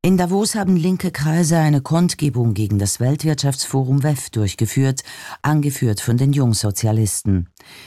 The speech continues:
Die Mächtigen hätten versagt, sagte Juso-Präsidentin Tamara Funicello.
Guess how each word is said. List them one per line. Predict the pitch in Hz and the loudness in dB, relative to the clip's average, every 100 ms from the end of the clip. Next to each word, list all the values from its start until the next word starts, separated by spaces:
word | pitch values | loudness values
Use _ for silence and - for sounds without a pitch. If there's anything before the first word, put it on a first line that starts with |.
| - | -2
Die | 131 | 0
Mächtigen | 156 156 139 127 113 | 2 0 -4 0 2
hätten | 117 - 135 | 0 0 -2
versagt, | 143 139 139 139 - - - - | 0 0 0 -2 -4 -10 -18 -14
sagte | - 104 104 - | -6 -2 -2 0
Juso-Präsidentin | 117 135 135 127 - 123 127 120 113 104 113 110 | 0 2 2 0 -2 -2 -2 0 0 2 0 0
Tamara | 120 127 123 131 | 2 2 2 0
Funicello. | - 147 151 - 139 139 120 73 | 0 0 2 0 0 0 0 -2